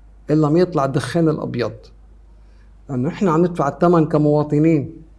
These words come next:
كشعب، بلد عم ينهار.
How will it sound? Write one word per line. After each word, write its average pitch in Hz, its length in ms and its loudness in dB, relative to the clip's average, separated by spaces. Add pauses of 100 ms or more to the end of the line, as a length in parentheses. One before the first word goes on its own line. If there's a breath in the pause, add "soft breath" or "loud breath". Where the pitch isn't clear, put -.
(180)
كشعب، 151 560 -2 (1700)
بلد 156 280 6
عم 143 140 4
ينهار. 139 460 2